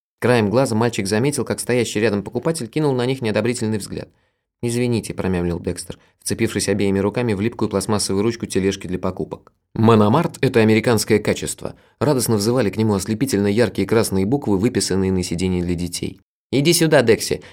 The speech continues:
Может быть, они сегодня хотя бы чипсы выставили на распродажу для разнообразия?» Декстер послушно последовал за грузной фигурой тёти, толкая тележку перед собой.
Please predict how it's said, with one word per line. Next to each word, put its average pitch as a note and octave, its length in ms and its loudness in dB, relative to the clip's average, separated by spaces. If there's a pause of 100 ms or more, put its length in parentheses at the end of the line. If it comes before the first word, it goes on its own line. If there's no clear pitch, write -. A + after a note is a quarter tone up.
Может C#3 280 4
быть, C#3+ 200 2
они C#3 180 4
сегодня C#3 340 4
хотя C3 200 2
бы C3 120 0
чипсы - 340 2
выставили G#2 380 4
на G#2 120 4
распродажу G2 520 2
для F#2 160 4
разнообразия?» F#2+ 680 2 (480)
Декстер A2+ 360 0
послушно A2+ 420 0
последовал G#2+ 480 2
за G2 100 2
грузной G#2+ 280 2
фигурой G#2 360 2
тёти, C#3+ 280 0
толкая G2+ 360 2
тележку A2 400 -2
перед F#2 240 -4
собой. D#2+ 400 -4